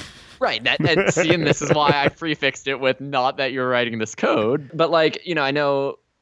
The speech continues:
Speaker 2: certainly most of the people who I work with who use Vim nowadays, and if I recall, this got really popular at Thought, but I think it might have even been Ben who started this trend of using relative numbers for everything.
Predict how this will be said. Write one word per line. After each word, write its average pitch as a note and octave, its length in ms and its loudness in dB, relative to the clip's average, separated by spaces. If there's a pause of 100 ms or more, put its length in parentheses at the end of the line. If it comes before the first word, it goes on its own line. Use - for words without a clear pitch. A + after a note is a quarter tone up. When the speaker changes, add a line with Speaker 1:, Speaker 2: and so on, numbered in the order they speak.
Speaker 2:
certainly E3+ 380 0
most C#3+ 240 0
of C#3+ 80 2
the C3 80 0
people B2 760 0
who B2 140 0
I G#2+ 180 2
work G#2+ 260 0
with G#2+ 220 -2
who A2 80 -2
use G#2 220 2
Vim G2 240 -2
nowadays, F#2+ 640 0 (160)
and A#2 200 -2 (140)
if - 60 -4
I B2 60 2
recall, A#2+ 200 0
this A2 100 -4
got G#2 140 0
really A2 140 2
popular G2+ 420 0
at - 80 -4
Thought, F#2+ 200 0
but G2 80 0
I - 20 -2
think C#3 160 -4
it D3+ 80 -6
might B2 80 2
have B2 120 0
even A#2 220 -4
been G2+ 200 -2
Ben G2+ 260 -4
who G2+ 180 -6
started F#2 380 -4
this F#2+ 120 -2
trend F2+ 520 -2
of F2+ 240 -2
using G2 400 -2
relative F#2 420 -2
numbers F#2 400 0
for - 160 -2
everything. G#2+ 540 -2